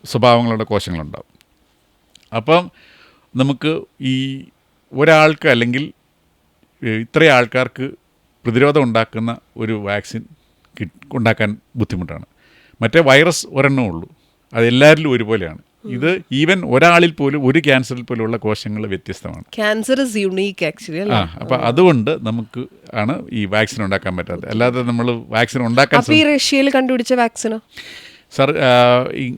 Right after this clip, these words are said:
Speaker 1: researchers are going, I mean, ഇങ്ങനെ പോയിക്കൊണ്ടിരിക്കുകയാണ്. അപ്പം ഞാനിപ്പോ പറഞ്ഞത് പ്രിവന്റീവ് വാക്സിനാണ് നമ്മൾ
Speaker 2: ഓക്കെ,
Speaker 1: ഈ
Speaker 2: വരാതിരിക്കാനുള്ള
Speaker 1: വരാതിരിക്കാനുള്ള.
Speaker 2: വാക്സിൻ.
Speaker 1: ക്യാൻസർ ചികിത്സയിലും നമ്മുടെ ഇമ്മ്യൂണിറ്റി ഉപയോഗിച്ച് നമുക്ക്, ആ, ചികിത്സിക്കാൻ പറ്റും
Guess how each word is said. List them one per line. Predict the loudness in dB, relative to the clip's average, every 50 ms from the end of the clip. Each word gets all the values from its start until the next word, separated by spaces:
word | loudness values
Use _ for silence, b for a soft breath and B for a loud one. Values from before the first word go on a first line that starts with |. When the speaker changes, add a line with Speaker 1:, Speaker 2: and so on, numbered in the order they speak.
| -12 -12 -8
Speaker 1:
researchers | -4 -4 -2 2 2 2 2 2 0 -4 -6
are | -6 -6 -6 -6 -4
going, | -2 0 0 0 0
I | 0 -4 -4
mean, | -2 -2 -2
ഇങ്ങനെ | -4 -2 -2 -2 -2 -2
പോയിക്കൊണ്ടിരിക്കുകയാണ്. | -4 -6 -6 -6 -2 0 0 0 -2 -4 -4 -6 -10 -12 -14 -16 _ _ -12
അപ്പം | -6 -4 -4 -4 -4 -6
ഞാനിപ്പോ | -8 -2 0 0 0 2 0 0
പറഞ്ഞത് | 0 0 -2 0 -2 -4 -4 -4 -2
പ്രിവന്റീവ് | -2 2 2 4 4 4 4 6
വാക്സിനാണ് | 4 4 2 0 -4 -6 -6 -6 -8 -8
നമ്മൾ | -8 -6 -4 -4
Speaker 2:
ഓക്കെ, | -4 -4 -4 -6 -8 -6
Speaker 1:
ഈ | 0 2
Speaker 2:
വരാതിരിക്കാനുള്ള | 4 6 6 6 6 6 4 4 4 6 6 8 8
Speaker 1:
വരാതിരിക്കാനുള്ള. | 8 6 4 2 0 -4 -6 -6 -10 -14 -20 _
Speaker 2:
വാക്സിൻ. | _ -20 -20 -20 -20 -20 -20 -20 -20 _ _ _ 0
Speaker 1:
ക്യാൻസർ | 4 4 4 4 2 0 -2 -2
ചികിത്സയിലും | -2 -4 -6 -4 -4 -4 -4 -4 -4 -4 -4 -4 -4 -6 -8 -8
നമ്മുടെ | -8 -6 -4 -4 -4
ഇമ്മ്യൂണിറ്റി | -4 -4 -6 -6 -4 -4 -2 -2 -4 -2 -2 -4
ഉപയോഗിച്ച് | -4 -2 -2 -4 -4 -4 -6 -6 -8 -8 -8 -8 -12 _ _ -8
നമുക്ക്, | -6 -4 -4 -4 -4 -6 -6 -6 -6 -8 _ _ _ -6
ആ, | -4 -2 -2 -2 -2 -2 -2 -4 -6 b b b b b b -4
ചികിത്സിക്കാൻ | -2 0 0 -2 -4 -6 -6 -6
പറ്റും | -6 -10 -14 -20